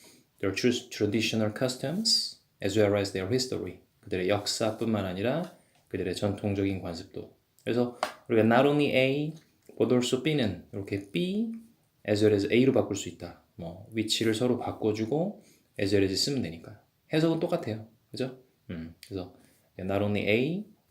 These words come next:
but also B는 이렇게 B, as well as A로 바꿔서 이렇게 바꿀 수 있다는 거. 음. 근데 이제 여기서 뭐 끝나면 쉬운데, 자, 이렇게 밑에 보면,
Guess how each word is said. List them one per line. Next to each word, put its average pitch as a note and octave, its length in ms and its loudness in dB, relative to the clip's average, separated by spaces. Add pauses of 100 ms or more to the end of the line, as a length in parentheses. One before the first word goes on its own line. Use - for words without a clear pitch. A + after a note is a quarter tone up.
but G#2 120 4
also G2+ 320 0
B는 A2+ 380 -2 (160)
이렇게 G2 260 -6
B, E3 420 -2 (460)
as G2+ 220 -2
well F#2+ 220 0
as F#2 260 -4
A로 G#2 200 2
바꿔서 A2 720 -8
이렇게 A2 160 -10
바꿀 G#2+ 260 -2
수 G#2+ 140 -2
있다는 F2+ 360 -6
거. - 160 -20 (160)
음. D#2+ 240 -10 (880)
근데 C#3+ 200 4
이제 B2 180 4
여기서 C3+ 720 2 (260)
뭐 A2 220 0
끝나면 C#3+ 300 2
쉬운데, C3 640 0 (100)
자, E2+ 300 -8
이렇게 G2 280 -6
밑에 G#2+ 280 -2
보면, C#3 420 -2